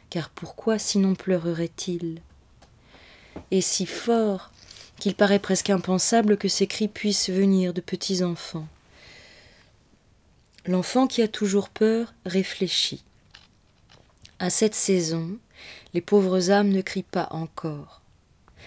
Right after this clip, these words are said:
à moins qu'il en soit arrivé une nouvelle, une très méchante, pleine de péchés mortels. Sœur Chélie a une voix fluette, haut perché, et,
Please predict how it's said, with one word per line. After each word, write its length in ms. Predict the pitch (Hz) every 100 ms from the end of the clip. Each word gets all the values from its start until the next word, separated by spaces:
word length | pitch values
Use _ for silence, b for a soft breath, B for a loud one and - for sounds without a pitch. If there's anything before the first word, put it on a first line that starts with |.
| B B B
à 80 | 165
moins 180 | 165 190
qu'il 180 | - 190
en 60 |
soit 300 | 175 - 190
arrivé 380 | 175 170 175 190
une 300 | 196 185 175
nouvelle, 520 | 185 175 165 156 151 -
une 220 | 185 170 165
très 240 | - 214
méchante, 720 | 196 185 - 160 147 151 - - B B B
pleine 480 | - 202 196 180 180 -
de 120 | 175
péchés 380 | - 190 - 190
mortels. 440 | 170 - - 156 143 143 147 - _ _ _ _ - _ _ _ _ _ _ _ _ _ _ _ _ _ _ _ _ _ - _ _ - _ _ B B B B B B B B B _
Sœur 420 | - - 233 233 -
Chélie 500 | - 214 208 254 -
a 140 | 208
une 180 | 202 190
voix 300 | 175 196 214
fluette, 880 | - - 190 170 190 - _ - - b b b _
haut 120 | 196
perché, 880 | - 214 - - - 185 214 196
et, 80 | 175